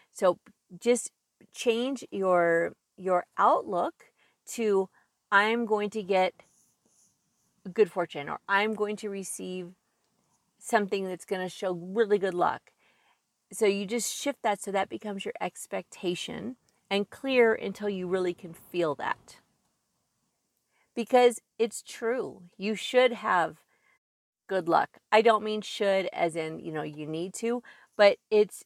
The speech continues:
there for you if you can let go of the blocks keeping it out. So I hope this was, um,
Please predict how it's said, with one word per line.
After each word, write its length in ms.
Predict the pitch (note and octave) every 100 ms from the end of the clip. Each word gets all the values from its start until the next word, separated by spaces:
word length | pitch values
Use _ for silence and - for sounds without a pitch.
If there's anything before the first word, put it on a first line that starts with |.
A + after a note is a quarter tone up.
| -
there 400 | E3+ G3 A3+ C#4
for 260 | _ F3+
you 420 | D#3+ D3 C#3+ G#3+ B3 _ _ _
if 160 | G#3+ G3+
you 100 | G#3
can 300 | - F#3+ F#3+
let 240 | F#3 -
go 300 | F3 F3 F3 -
of 340 | E3+ D#3+ D3+ -
the 180 | D#3+ E3
blocks 560 | E3 D#3 D3 - - - _ _
keeping 320 | F3 - F3+
it 100 | G#3
out. 200 | D4 D4+ _ _ _ _ _ _ _ _ _
So 160 | D4 C4+
I 140 | C4+
hope 300 | B3 C4+ E4 B3
this 260 | C4+ B3 -
was, 560 | B3+ A#3+ A#3 A#3 G#3+ - -
um, 680 | G#3+ G3+ G3 F#3 F#3 F#3+